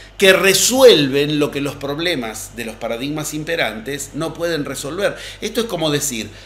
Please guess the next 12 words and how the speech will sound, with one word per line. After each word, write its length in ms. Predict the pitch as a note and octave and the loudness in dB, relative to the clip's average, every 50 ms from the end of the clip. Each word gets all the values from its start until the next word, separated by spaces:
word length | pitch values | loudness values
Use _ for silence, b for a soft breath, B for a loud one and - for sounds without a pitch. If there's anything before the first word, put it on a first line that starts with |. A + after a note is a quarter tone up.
| B | B
yo 160 | - - G#3 G#3 | -6 -4 -2 0
me 80 | G3 | 0
encontré 440 | F#3+ F#3 E3+ D#3+ D#3 D3+ E3+ E3+ F3+ | -2 -2 -2 -2 -4 -2 -2 -2 0
la 120 | F3 E3 | 0 0
varita 340 | D3 C3+ C3 D3 D3+ - C#3+ | 0 0 -2 -4 -4 -4 -6
mágica, 480 | B2 A#2 G2 F#2+ - - G2+ - - G#2+ | -6 -6 -8 -10 -12 -14 -14 -12 -10 -8
me 140 | A#2 A#2+ B2+ | -6 -6 -6
encontré 400 | B2 C3 C#3 C#3 - D3+ E3 E3+ | -6 -6 -6 -6 -6 -6 -4 -2
la 120 | E3+ D3+ | 0 0
lámpara 360 | D3 D3 C#3+ D3 D3 C3+ C3+ | 0 0 -2 -2 -2 -2 0
de 120 | B2+ A#2+ A#2+ | 0 -2 -2
Aladino, 600 | A#2 A#2+ A#2+ A#2 G#2 G#2 G#2 G#2 G#2 G2 G2 | -2 -2 -2 -4 -6 -8 -8 -8 -8 -10 -10